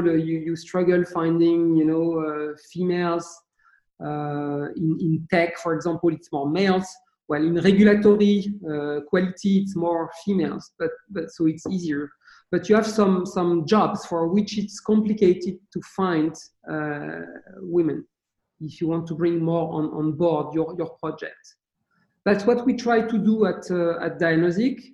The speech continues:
uh, including in our boards, but it's, it's, it's not easy. But at least we act with this sense of, you know, uh, um, need to, uh, to bring more women and give them the opportunity to be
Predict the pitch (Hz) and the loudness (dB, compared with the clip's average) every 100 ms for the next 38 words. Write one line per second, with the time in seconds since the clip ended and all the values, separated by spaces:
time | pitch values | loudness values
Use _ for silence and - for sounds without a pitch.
0 | - 160 156 175 170 175 165 185 170 160 | -10 -4 -2 -2 -2 -2 0 2 2 -2
1 | 147 156 160 220 - - _ _ _ _ | -2 0 0 0 -6 -18 _ _ _ _
2 | 170 165 175 - - 202 - - - 202 | -4 -4 -6 -16 -8 -8 -8 -14 -10 -10
3 | - 233 240 240 202 160 151 - _ _ | -6 -4 -4 -2 -2 -2 -8 -12 _ _
4 | 185 165 175 180 - 277 277 - - 185 | -6 -4 -2 -4 2 4 4 4 -2 -2
5 | - - 208 240 - 180 170 185 143 175 | -2 0 2 2 -4 -4 -2 -2 -2 -2
6 | 208 - 220 208 202 208 180 175 - 175 | -2 0 2 4 2 2 0 -2 -4 -2
7 | 175 180 185 165 156 151 147 - _ - | 2 2 2 2 0 -2 -4 -12 _ -20
8 | - - _ - 80 82 - - - - | -20 -20 _ -10 -6 -4 -4 -6 -8 -8
9 | 208 214 214 214 190 _ _ _ - 208 | -8 -8 -8 -10 -14 _ _ _ -12 -4
10 | 185 196 240 226 - - - - 185 170 | 4 6 8 6 2 -4 -10 -4 0 2
11 | 160 160 - 151 143 175 196 196 196 196 | 2 -2 -6 -14 -4 2 6 6 6 2
12 | - - 160 165 170 175 180 185 175 160 | -6 -8 -4 0 2 2 2 2 2 2
13 | 147 170 156 156 175 175 160 156 160 - | 0 -6 -6 -4 -2 0 -2 -2 -8 -6
14 | 165 165 190 151 156 | -8 -6 -8 -10 -16